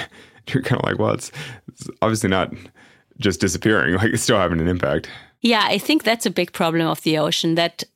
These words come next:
Speaker 2: a lot of things happen down there and nobody sees it.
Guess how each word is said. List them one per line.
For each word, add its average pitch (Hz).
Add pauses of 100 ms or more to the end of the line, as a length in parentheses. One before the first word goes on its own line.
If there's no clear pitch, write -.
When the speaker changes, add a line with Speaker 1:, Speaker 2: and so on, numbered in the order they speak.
(160)
Speaker 2:
a 196
lot 233
of 220
things 214
happen 196
down 170
there 165 (100)
and 175
nobody 185
sees 185
it. 247